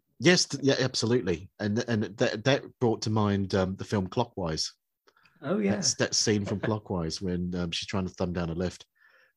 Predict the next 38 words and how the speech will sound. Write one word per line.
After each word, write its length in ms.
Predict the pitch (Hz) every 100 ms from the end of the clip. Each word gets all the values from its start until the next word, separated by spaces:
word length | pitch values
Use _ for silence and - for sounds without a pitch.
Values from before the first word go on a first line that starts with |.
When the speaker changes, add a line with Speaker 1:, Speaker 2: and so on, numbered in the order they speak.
| _ _ _ 98
Speaker 1:
by 80 |
Speaker 2:
Yes. 100 | 113
Speaker 1:
showing 220 | 101 87 87
a 60 |
bit 180 | 87 82
of 60 | 82
leg. 300 | 90 85 - _ _ _ _ _ - -
But 140 | 104
you've 140 | 113
got 140 | 110 87
Soapy 420 | - 123 123 107
when 160 | 95 92
he's 340 | 92 - - -
disguised 580 | - 98 92 92 -
as 140 | 82 87
a, 240 | 85 85 71
a, 100 | 76 _ -
you 80 | 98
know, 60 | 87
when 100 | 85
he 60 |
drives 340 | 80 95 87 -
the, 360 | 85 82 80 - 85
the 80 |
fake 580 | 85 - - - 90 71 - _ _
Black 280 | 98 92 -
Maria 440 | 90 87 90 85 73
into 260 | 85 85
the 80 | 82
prison, 340 | - 87 80 76
he's 160 | 85
distracting 480 | 85 - 90 - 87
the 60 | 80
guard 400 | 90 87 82 73
while 240 | 80 78
the, 300 | 82 78 80
uh, 60 | 80
Speaker 2:
Yeah. 160 | -